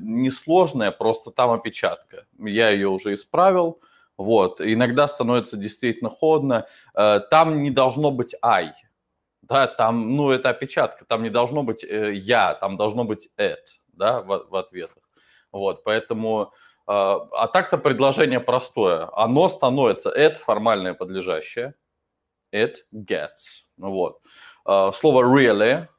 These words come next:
давайте вот я ответ пришлю. Э, э,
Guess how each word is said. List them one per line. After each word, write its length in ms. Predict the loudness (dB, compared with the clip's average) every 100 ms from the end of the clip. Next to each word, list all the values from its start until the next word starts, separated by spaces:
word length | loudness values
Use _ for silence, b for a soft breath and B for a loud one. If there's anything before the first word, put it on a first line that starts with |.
| _
давайте 460 | -4 2 2 0
вот 200 | -6 -6
я 200 | -2 0
ответ 360 | 0 -4 -10 -10
пришлю. 480 | -16 -14 -12 -12 -12 -10
Э, 320 | -6 -4 -4 -8 -14 _ _ _ _ _
э, 220 | -12 -12